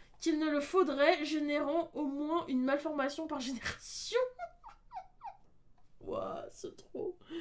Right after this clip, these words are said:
D'ailleurs, à bien y regarder, Amaury a, a, a des doigts étonnamment petits.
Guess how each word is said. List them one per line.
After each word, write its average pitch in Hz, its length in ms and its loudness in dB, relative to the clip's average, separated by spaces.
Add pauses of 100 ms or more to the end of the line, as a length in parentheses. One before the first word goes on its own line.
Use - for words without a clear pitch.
(360)
D'ailleurs, 339 520 10
à 277 100 10
bien 330 300 6
y 330 80 2
regarder, 285 460 2
Amaury 262 380 2
a, 285 220 2
a, 233 160 0 (720)
a 240 160 2
des 240 160 0
doigts 311 320 4
étonnamment 302 600 6
petits. 285 720 0